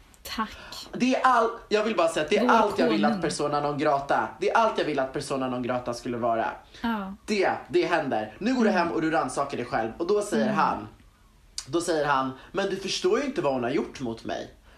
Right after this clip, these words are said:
Speaker 2: Och då
Speaker 1: Mm.
Speaker 2: svarar han: "Oavsett är det inte befogat. Dra." Och då går han.
Speaker 1: Men gud, alltså, all makt åt honom.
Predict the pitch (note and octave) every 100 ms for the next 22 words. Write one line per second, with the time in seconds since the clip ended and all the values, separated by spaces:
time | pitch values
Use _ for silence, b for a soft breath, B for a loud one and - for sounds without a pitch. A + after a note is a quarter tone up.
0 | b D#3+ D#3+ E3+ E3 E3 D#3 C3+ C3+ B2
1 | B2 - - F3+ E3+ D#3+ F3+ D#3+ - C#3
2 | C#3+ D#3 B2+ - B2+ C3+ - E3+ C3 F#2
3 | F#2 - - - A#2+ D#3+ B2+ A#1+ - -
4 | _ - - B2+ B2 B2 A2 G#2 G#2 _
5 | _ - _ _ _ _ _ _ _ _
6 | _ G#3 F#3+ F3+ F3+ G3+ G3 - A3+ A3+
7 | G#3+ G3+ F#3+ F#3+ - - F3+ F3+ - -
8 | - _ _ _ _ _ - - - F3
9 | F3